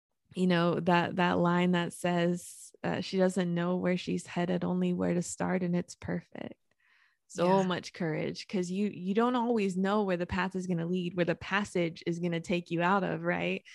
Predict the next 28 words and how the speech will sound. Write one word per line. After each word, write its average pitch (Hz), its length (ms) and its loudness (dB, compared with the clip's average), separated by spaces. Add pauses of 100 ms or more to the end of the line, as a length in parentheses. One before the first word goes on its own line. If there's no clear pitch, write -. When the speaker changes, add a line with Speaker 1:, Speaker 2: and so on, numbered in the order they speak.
(260)
Speaker 1:
You 220 500 0
Speaker 2:
Mm-hmm. 196 40 -6
Speaker 1:
just 202 400 -2
know 190 560 0
that 160 540 0 (140)
it's 175 240 -4
like, 165 400 -2
you 202 140 -2
just 220 160 -4
know 196 160 2
where 175 120 0
to 135 40 -6
start. - 380 -4 (720)
Speaker 2:
Exactly. 160 760 -6 (500)
Exactly. 160 760 -6 (360)
And, 190 440 4
and 202 160 4
the 196 80 4
thing, 302 340 6
the 190 120 2
thing 262 300 4
with 214 200 2
it 156 120 -4
too 240 320 2
is 165 200 2
that, 156 280 4 (480)
you 185 140 0
know, 196 540 2